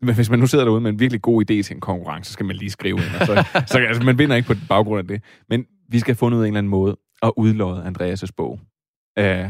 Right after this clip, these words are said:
Speaker 1: for jeg har fået, jeg har faktisk fået en,
Speaker 2: Mm.
Speaker 1: og så har vi Andreas doneret den anden. Og den er altså virkelig spændende.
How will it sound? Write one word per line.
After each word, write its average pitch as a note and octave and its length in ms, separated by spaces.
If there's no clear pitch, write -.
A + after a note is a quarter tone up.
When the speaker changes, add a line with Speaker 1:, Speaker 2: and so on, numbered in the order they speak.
Speaker 1:
for A#2 60
jeg A#2 100
har A2+ 60
fået, G#2+ 320
jeg - 80
har G#2+ 60
faktisk G2+ 240
fået G2+ 200
en, G#2+ 120
Speaker 2:
Mm. A2 260
Speaker 1:
og G#2+ 80
så F2+ 200
har G2 140
vi F#2 100
Andreas G2 420
doneret G2 300
den G2+ 100
anden. G2 200
Og - 80
den F#2+ 60
er F#2+ 40
altså F#2 160
virkelig A#2 240
spændende. A#2 360